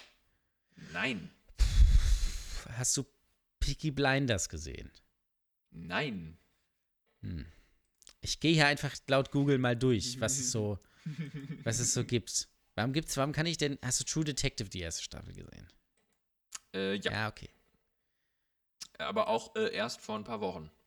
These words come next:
Speaker 2: Ja, zählt. Hast du, weiß ich nicht, sowas gesehen wie Sons of Anarchy? Hab ich auch nie gesehen, aber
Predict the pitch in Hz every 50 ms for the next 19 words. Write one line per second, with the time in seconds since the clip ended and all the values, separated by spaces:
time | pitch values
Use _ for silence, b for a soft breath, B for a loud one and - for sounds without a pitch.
0 | _ _ _ _ _ _ _ _ - 107 107 110 123 131 139 143 151 - - -
1 | - - 110 98 87 73 - - _ _ _ _ _ _ _ _ _ _ _ _
2 | _ _ - 117 120 - - - 139 117 135 143 135 147 139 127 113 131 131 127
3 | - 135 123 120 139 135 131 123 - 139 139 139 131 131 113 87 139 143 123 -
4 | - - 80 80 90 98 92 107 113 104 95 95 87 90 78 76 76 80 82 78
5 | 71 67 73